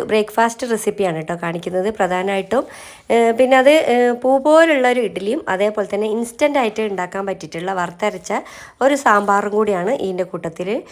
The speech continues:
ഉൾപ്പെടുത്തിയിട്ടുള്ളത്. ഒന്ന്, ഒന്ന് കണ്ടു നോക്കൂ കേട്ടോ. ഈ നല്ല ടേസ്റ്റുള്ള സാമ്പാറും നല്ല അടിപൊളി ടേ-, നാവിലിട്ടാലും ഇങ്ങനെ അലിഞ്ഞു പോകുന്നൊക്കെ പറയല്ലേ,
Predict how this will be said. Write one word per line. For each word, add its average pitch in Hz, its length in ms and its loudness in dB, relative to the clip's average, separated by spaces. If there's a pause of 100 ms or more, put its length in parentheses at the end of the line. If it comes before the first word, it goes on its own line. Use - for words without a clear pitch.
(280)
ഉൾപ്പെടുത്തിയിട്ടുള്ളത്. 175 760 -4 (100)
ഒന്ന്, 202 360 0
ഒന്ന് 180 200 -4
കണ്ടു 165 260 -4
നോക്കൂ 170 280 -4
കേട്ടോ. 156 320 -6
ഈ 170 180 -6
നല്ല 190 440 -4
ടേസ്റ്റുള്ള 220 440 0
സാമ്പാറും 170 560 -4 (340)
നല്ല 214 260 2
അടിപൊളി 220 480 0
ടേ-, 202 340 0
നാവിലിട്ടാലും 233 680 2
ഇങ്ങനെ 240 160 4
അലിഞ്ഞു 226 300 0
പോകുന്നൊക്കെ 240 380 2
പറയല്ലേ, 165 400 0